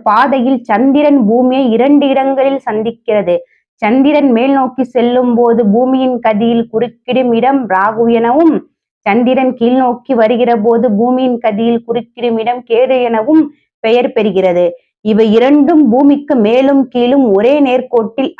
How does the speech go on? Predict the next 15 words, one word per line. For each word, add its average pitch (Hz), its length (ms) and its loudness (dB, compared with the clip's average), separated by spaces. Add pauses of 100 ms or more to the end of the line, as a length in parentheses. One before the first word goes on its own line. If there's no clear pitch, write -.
அதாவது 208 460 0
நூத்தி 262 440 -2
எண்பது 233 460 0
டிகிரி 240 340 0 (340)
வித்தியாசத்தில் 247 840 -2
உள்ளதால் 190 580 0 (100)
எதிரெதிரே 254 500 2 (100)
அமைகின்றன. 214 600 -2 (1400)
நவகிரகங்கள் 240 840 2
சனியை 269 420 2
விட 247 180 0
செவ்வாயும், 240 680 0
செவ்வாயை 233 460 0
விட 240 220 0
புதனும், 240 440 0